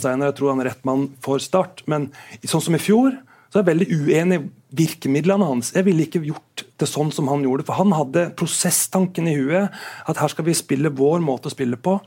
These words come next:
og så tappte de kamper, tappte de kamper, tappte de kamper. Sett opp laget som om du spilte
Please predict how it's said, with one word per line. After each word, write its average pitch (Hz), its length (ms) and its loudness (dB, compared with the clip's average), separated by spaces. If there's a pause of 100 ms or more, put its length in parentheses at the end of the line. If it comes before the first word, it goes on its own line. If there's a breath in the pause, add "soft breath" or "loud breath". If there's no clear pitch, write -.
(600 loud breath)
og - 80 -2
så 175 80 0
tappte - 320 -6
de - 60 -2
kamper, 127 280 -4
tappte 135 300 -6
de 143 60 -2
kamper, 127 260 -10
tappte 139 300 -8
de - 20 -10
kamper. - 380 -12 (720 soft breath)
Sett - 560 0
opp 208 160 2
laget 180 400 4
som 165 240 0
om 180 100 4
du 180 80 4
spilte 175 680 -2